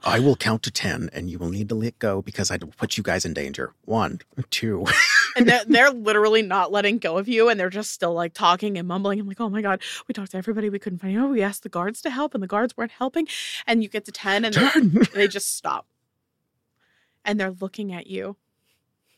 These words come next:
Speaker 2: waiting for you to say anything.
Speaker 1: Thank you. He's gonna pull the hood up at that point.
Speaker 2: Your dad just looks at you, and he's like, "What is happening?"
Speaker 1: There is a lot of shit going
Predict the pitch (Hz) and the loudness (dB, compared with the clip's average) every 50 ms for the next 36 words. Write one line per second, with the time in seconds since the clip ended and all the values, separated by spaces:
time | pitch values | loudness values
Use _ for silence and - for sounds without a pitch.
0 | _ _ _ _ _ 190 196 170 180 180 180 190 180 - 165 180 175 165 175 180 | _ _ _ _ _ -4 -2 -2 -2 -2 -6 -8 -10 -10 -8 -8 -6 -6 -8 -8
1 | - 160 135 120 151 - - - _ - - - _ _ _ _ _ _ _ _ | -6 -8 -6 -6 -8 -10 -12 -18 _ -20 -20 -20 _ _ _ _ _ _ _ _
2 | _ _ - - 202 - - - 98 90 98 _ - 117 110 131 120 104 _ - | _ _ -8 -8 -8 -8 -8 -12 -10 -12 -12 _ -8 -4 -2 -2 -2 -2 _ 0
3 | 135 127 117 117 104 - 120 110 110 104 101 - _ _ _ - 90 - - - | 0 2 2 0 -2 -2 -4 -4 -4 -4 -8 -10 _ _ _ -8 -8 -8 -6 -6
4 | 101 87 85 _ - 98 82 67 71 - - - - - _ _ _ _ _ _ | -4 -4 -4 _ -6 -6 -6 -6 -6 -8 -12 -18 -18 -18 _ _ _ _ _ _
5 | _ _ _ _ _ _ _ _ _ _ _ _ _ _ _ _ _ _ _ _ | _ _ _ _ _ _ _ _ _ _ _ _ _ _ _ _ _ _ _ _
6 | _ _ _ _ _ _ _ _ 208 196 208 190 185 185 180 175 175 175 180 - | _ _ _ _ _ _ _ _ -10 -8 -8 -8 -6 -8 -10 -8 -10 -10 -12 -14
7 | 202 196 - - 190 180 - - - - 202 208 220 220 208 190 185 180 - - | -16 -16 -14 -14 -14 -16 -16 -20 -20 -16 -14 -12 -12 -12 -12 -12 -14 -16 -16 -14
8 | 175 165 - _ _ _ _ _ _ _ _ _ _ _ _ _ _ _ _ _ | -16 -18 -18 _ _ _ _ _ _ _ _ _ _ _ _ _ _ _ _ _
9 | _ _ _ _ _ _ _ _ _ 196 190 190 175 165 - - - 175 170 175 | _ _ _ _ _ _ _ _ _ -12 -10 -10 -10 -12 -12 -14 -16 -16 -16 -18
10 | _ 165 160 165 - _ 175 _ _ _ _ _ _ _ _ _ _ _ _ _ | _ -18 -18 -18 -20 _ _ _ _ _ _ _ _ _ _ _ _ _ _ _
11 | _ _ _ - - - 123 135 170 180 190 185 175 - - 110 104 104 101 104 | _ _ _ -18 -12 -8 -6 -4 -4 -4 -4 -6 -8 -8 -10 -10 -8 -8 -8 -6
12 | 104 101 101 104 101 98 95 104 110 - - _ _ _ _ - 147 - - - | -6 -6 -6 -6 -8 -10 -12 -14 -16 -18 -20 _ _ _ _ -20 -20 -20 -14 -8
13 | 202 220 - 226 - - - - 226 _ _ - - - _ - | -8 -8 -6 -6 -6 -6 -6 -8 -8 _ _ -20 -20 -20 _ -20